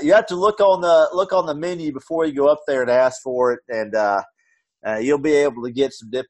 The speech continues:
some, uh, alcohol flavored Dippin' Dots that way. We think it's gonna be a huge hit, Drew. We've done some focus groups, and they all seem to love it, and, uh, we're real excited about it, and we look forward to expanding my wealth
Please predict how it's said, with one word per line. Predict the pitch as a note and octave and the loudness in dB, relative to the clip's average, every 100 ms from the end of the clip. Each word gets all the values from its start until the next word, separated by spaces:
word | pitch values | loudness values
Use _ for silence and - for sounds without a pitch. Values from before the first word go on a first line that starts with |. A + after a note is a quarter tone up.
| _ | _
some, | - B2 A2+ | -2 -2 0
uh, | A2 | 0
alcohol | B2+ C3+ C3 C#3 C3 | 2 0 2 0 0
flavored | C3+ B2+ A2+ G#2+ | 0 -2 -2 -6
Dippin' | B2+ A#2+ G#2+ | -8 -8 -2
Dots | A#2 G#2 - | 0 0 -2
that | A2 G#2 | -4 -2
way. | G#2+ A2 | -2 0
We | C#3+ | 0
think | F#3+ C#4 C#4 | 0 -2 -2
it's | A#3 | -2
gonna | A#3+ G3+ | 0 0
be | F3+ | 0
a | F3+ | -4
huge | D#3 F#3+ F3+ - | -4 -6 -8 -6
hit, | F#3 F#3 | -6 -6
Drew. | C3+ D#3 E3 | -6 -4 -2
We've | D3+ | -2
done | D#3+ D#3+ | -2 -2
some | - - | -4 0
focus | E3 D#3+ D3+ | 0 0 -10
groups, | D#3+ D#3+ D#3 | -6 -6 -6
and | C#3+ | -8
they | C#3 | 0
all | C#3+ | 0
seem | C#3+ D3 C3+ | 0 -4 -6
to | B2+ | -2
love | C3+ C#3 C3+ | 2 2 2
it, | C3 | -8
and, | A#2+ | -4
uh, | A#2+ A#2 - _ _ - | -2 0 -2 _ _ -6
we're | F3 | 0
real | G3+ G#3 | 2 4
excited | F#3 - F3 E3 D3 | 2 0 2 2 0
about | C#3+ E3 D#3+ | 0 2 2
it, | C3+ | -2
and | D3 | -6
we | E3 | -6
look | D#3+ | -6
forward | - D#3+ D#3 C3+ | -8 -6 -6 -6
to | |
expanding | C3 - D3 D3+ C#3+ | -10 -8 -6 -6 -4
my | C3 C3 | 0 0
wealth | B2+ C#3 | 2 0